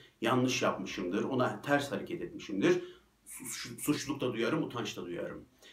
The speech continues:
Dengeli ve sağlıklı şekilde ve o beni geliştirir. Bu ülkede utanç bir kontrol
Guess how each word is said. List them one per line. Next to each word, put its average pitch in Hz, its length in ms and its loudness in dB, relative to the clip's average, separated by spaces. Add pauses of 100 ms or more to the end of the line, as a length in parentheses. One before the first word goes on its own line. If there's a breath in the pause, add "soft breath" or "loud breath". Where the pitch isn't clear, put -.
(120 soft breath)
Dengeli 151 480 10
ve 156 60 8
sağlıklı 127 440 6
şekilde 98 440 -4
ve 110 40 -2
o - 320 8
beni 143 180 10
geliştirir. - 1080 0 (680)
Bu 214 240 8
ülkede - 600 0 (880 loud breath)
utanç - 880 4
bir - 360 2
kontrol 151 600 8